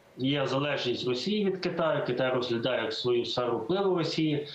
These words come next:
надмірного послаблення Росії він також зараз не хоче. Ну і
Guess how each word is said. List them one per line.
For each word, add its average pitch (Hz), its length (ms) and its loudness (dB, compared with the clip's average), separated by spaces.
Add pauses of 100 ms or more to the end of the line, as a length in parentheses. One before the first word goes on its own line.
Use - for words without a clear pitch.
(160)
надмірного 139 560 2
послаблення 135 640 0
Росії 135 340 0
він 127 160 0
також 120 340 0
зараз 120 420 0
не 123 60 0
хоче. 180 480 0 (300)
Ну 196 140 2
і - 160 0